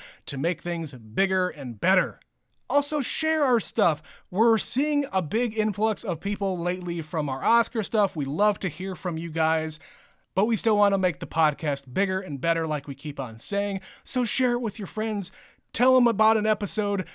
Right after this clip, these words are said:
that you've heard that you know your friend is gonna like. Or hate. I don't care.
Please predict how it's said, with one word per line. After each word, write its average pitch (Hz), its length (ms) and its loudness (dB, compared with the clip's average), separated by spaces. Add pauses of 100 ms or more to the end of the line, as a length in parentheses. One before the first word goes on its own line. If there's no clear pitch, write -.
(100)
that 185 100 -4
you've 196 220 -4
heard 190 340 2
that 175 100 -4
you 175 140 -4
know 170 180 -2
your 170 180 -2
friend 165 300 -4
is 143 100 -4
gonna 147 200 -2
like. 135 360 -4 (220)
Or 240 200 8
hate. 233 340 2 (180)
I 294 160 4
don't 208 160 4
care. 214 460 8